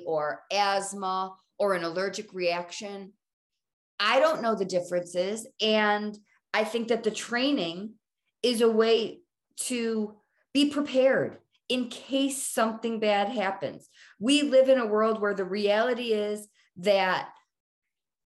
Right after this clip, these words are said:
people continue to use drugs regardless of how much we put out there about the dangers.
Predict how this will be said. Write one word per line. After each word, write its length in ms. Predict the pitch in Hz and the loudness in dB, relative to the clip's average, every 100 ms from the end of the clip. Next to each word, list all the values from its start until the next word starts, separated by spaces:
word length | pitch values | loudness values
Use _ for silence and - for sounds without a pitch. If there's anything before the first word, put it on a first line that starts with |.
| _ _ _ _ _ | _ _ _ _ _
people 880 | - - 262 - 254 247 247 247 - | -16 -10 -8 -2 0 2 -2 -4 -14
continue 560 | - 226 214 226 214 214 | -6 -4 -4 -2 0 0
to 100 | 208 | -2
use 340 | 196 196 196 | -4 -6 -8
drugs 520 | 160 190 175 175 170 - _ _ _ _ - | -4 0 2 2 -4 -18 _ _ _ _ -16
regardless 640 | 175 214 202 214 220 233 226 | -2 0 2 2 2 0 -4
of 180 | 214 - | -10 -4
how 220 | 196 208 | -2 -2
much 480 | 202 190 - - - _ _ _ _ - | -2 -6 -8 -16 -18 _ _ _ _ -6
we 180 | 202 226 | 0 0
put 240 | 226 208 - | 0 -2 0
out 280 | 185 - | -2 -2
there 240 | 175 165 165 | -4 -4 -4
about 300 | 170 165 156 | -2 -2 -2
the 80 | 160 | -4
dangers. 600 | 151 147 143 - - - | -6 -6 -8 -14 -18 -20